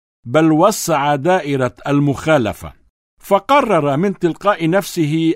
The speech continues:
أن يكون شريكاً في السلطة التنفيذية من خلال مشاركته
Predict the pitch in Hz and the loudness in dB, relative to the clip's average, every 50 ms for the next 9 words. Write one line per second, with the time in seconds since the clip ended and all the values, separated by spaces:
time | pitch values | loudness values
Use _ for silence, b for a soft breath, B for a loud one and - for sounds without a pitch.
0 | - - 151 170 175 170 156 - - 214 220 214 185 165 135 - - 143 147 175 | -2 -2 0 0 2 0 0 -2 -2 -4 -2 0 0 -2 -2 -2 -2 0 0 0
1 | 220 220 165 - 165 151 143 107 131 147 127 - - 185 202 202 147 - 139 120 | 0 -2 -2 -2 -2 -2 0 -2 -4 -6 -6 -4 -2 -2 -2 -2 -2 -6 -6 -6
2 | 101 123 107 - _ 160 170 175 - - 156 147 123 139 175 175 160 160 165 170 | -6 -8 -10 -6 _ -2 0 0 -2 -2 -4 -4 -2 -2 -2 0 0 0 -2 -2
3 | 170 160 - _ _ _ _ _ _ _ _ _ 143 175 226 247 220 - 175 185 | -4 -8 -14 _ _ _ _ _ _ _ _ _ -2 0 0 0 0 0 0 2
4 | 185 196 220 226 208 180 175 165 160 151 - - 165 170 165 160 143 - 185 202 | 2 4 2 2 2 2 2 2 0 -2 -2 0 0 0 0 0 -2 -2 -4 -4
5 | - - 185 151 143 156 156 156 156 | -4 -2 -2 -2 0 2 2 0 0